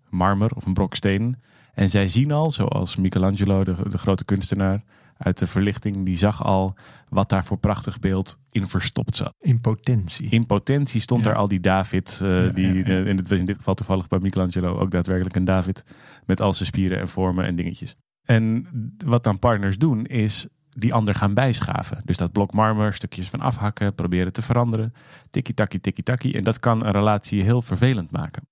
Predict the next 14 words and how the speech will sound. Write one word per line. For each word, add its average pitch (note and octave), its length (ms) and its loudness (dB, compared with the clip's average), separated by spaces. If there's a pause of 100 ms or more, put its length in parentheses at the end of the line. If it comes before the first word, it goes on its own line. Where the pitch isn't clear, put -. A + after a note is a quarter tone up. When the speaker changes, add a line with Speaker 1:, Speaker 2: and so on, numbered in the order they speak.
(140)
Speaker 1:
Op B2+ 160 2
het A2+ 120 4
moment A#2+ 460 0
dat A2 340 -2
die G2 380 -2
partner G2 400 0
zelf, B2 520 -2
dat F#2 240 -4
blok G2+ 220 0
marmer G2 360 2
zelf, A#2 380 0 (200)
dat A2+ 300 0
niet G#2 300 0
wil. C#3 340 0